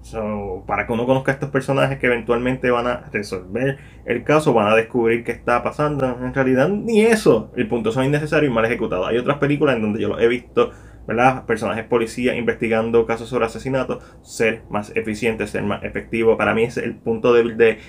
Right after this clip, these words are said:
Eyes Without a Face y la razón por la que no le voy a dar una nota perfecta. ¿Por qué? Porque no creo que le hayan dedicado la misma cantidad de pensamiento y amor a estos aspectos, simplemente grabaron las escenas tal cual como estaban en el libreto. De hecho, los escenarios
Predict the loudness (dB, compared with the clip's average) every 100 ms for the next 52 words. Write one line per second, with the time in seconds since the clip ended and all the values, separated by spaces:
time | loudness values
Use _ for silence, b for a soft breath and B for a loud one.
0 | -8 -4 0 2 2 4 0 0 -14 -8
1 | -6 -6 -8 -8 -4 -2 2 2 0 -4
2 | -4 0 2 2 0 -2 -4 -6 -8 -8
3 | -8 -12 -10 -16 -18 B 2 2 2 0
4 | 0 0 -2 0 2 2 4 2 4 4
5 | 2 0 2 0 2 2 2 0 -2 -4
6 | -4 -2 -4 -4 -2 0 0 -2 -2 -4
7 | -4 -2 -2 -2 -2 -2 B B -4 0
8 | -2 -4 -6 -6 -4 -6 -8 -2 0 0
9 | -4 -4 -2 0 0 0 0 0 0 -2
10 | -2 -4 -4 -2 -2 -4 B _ -4 -4
11 | -2 -2 0 -2 -2 0 0 0 0 0
12 | 0 2 2 4 4 2 B -4 0 0
13 | 0 -4 -6 -18 -6 -4 -4 -6 -6 -2
14 | 0 4 4 4